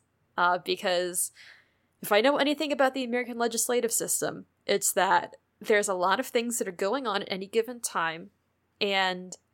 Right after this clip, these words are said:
when they don't always get to hear from their constituents, uh, being reached out to is helpful. Sometimes, if they're not jerks. Okay,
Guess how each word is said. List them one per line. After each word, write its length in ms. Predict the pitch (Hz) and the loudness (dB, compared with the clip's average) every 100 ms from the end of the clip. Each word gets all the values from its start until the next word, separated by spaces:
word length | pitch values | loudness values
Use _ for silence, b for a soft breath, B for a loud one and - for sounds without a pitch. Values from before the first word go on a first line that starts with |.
| _ _ _ | _ _ _
when 460 | 190 196 202 196 185 _ 175 | -6 0 0 -2 -16 _ -4
they 180 | 202 196 | -2 0
don't 300 | 208 220 214 _ _ _ _ _ - | 2 2 0 _ _ _ _ _ 0
always 340 | 208 214 226 | 2 4 4
get 160 | 226 220 | 2 0
to 60 | |
hear 160 | 220 208 | 0 -2
from 140 | 233 | 0
their 160 | 220 214 | 0 0
constituents, 800 | 226 - 226 - 285 320 - - | -2 -2 -2 -2 -6 -2 0 2
uh, 260 | 202 185 180 - | 2 2 0 -6
being 600 | 214 208 202 196 196 202 - | -4 -2 -2 -6 -10 -14 -4
reached 240 | 220 233 233 | -4 0 0
out 220 | 220 - | 0 -2
to 320 | - 269 330 _ _ _ - | -6 -8 -10 _ _ _ 0
is 160 | 277 | 0
helpful. 500 | 302 359 - - - _ _ _ _ _ _ _ _ _ _ - | 0 -4 -4 -8 -8 _ _ _ _ _ _ _ _ _ _ -2
Sometimes, 720 | 220 202 185 - - - - _ _ _ | 0 0 -4 -8 -10 -10 -10 _ _ _
if 100 | 160 | -12
they're 140 | 180 180 | -8 -8
not 120 | - | -8
jerks. 380 | - - - - _ _ _ B B B B B B B _ _ _ 214 226 | -12 -10 -10 -12 _ _ _ B B B B B B B _ _ _ -6 -4
Okay, 280 | 214 - | -2 -4